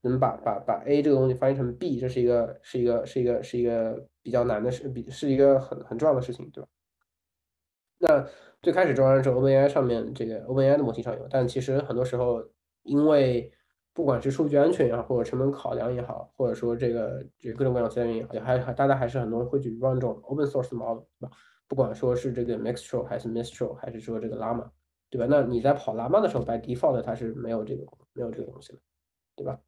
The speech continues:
那，那我们其实是 on top of Llama，然后 Fuse 了这么一层功能，使得你今天在 Llama，你今天去跟 Llama 讲的时候，或者你今天去跟这个 Mistral 讲的时候，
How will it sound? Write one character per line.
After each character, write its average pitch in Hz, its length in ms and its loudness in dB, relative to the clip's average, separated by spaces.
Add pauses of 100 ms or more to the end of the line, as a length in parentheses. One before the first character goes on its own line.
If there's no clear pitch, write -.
(120)
那， 120 380 0
那 131 260 2
我 117 180 0
们 113 160 -12
其 - 260 -10
实 123 240 -4
是 131 200 -4
on 120 220 -6
top 135 320 0
of 127 200 2
Llama， 117 460 0 (440)
然 110 140 -4
后 113 100 0
Fuse 127 360 -2
了 110 60 -2
这 113 100 -4
么 123 80 -2
一 113 40 -2
层 107 140 -4
功 131 180 4
能， 120 120 0
使 123 220 -6
得 110 340 -8 (160)
你 107 140 -6
今 131 140 0
天 156 120 2
在 139 140 4
Llama， 123 320 0
你 117 80 -4
今 143 120 0
天 147 80 0
去 160 140 -6
跟 147 140 0
Llama 156 260 2
讲 208 200 -6
的 - 60 -16
时 - 100 -10
候， 131 60 -8
或 107 140 0
者 120 60 -2
你 123 120 -8
今 123 200 -8
天 127 220 -2
去 120 180 -4
跟 127 320 -2
这 131 240 0
个 - 240 -8
Mistral 139 380 -2
讲 131 180 -6
的 - 80 -18
时 - 120 -18
候， - 200 -14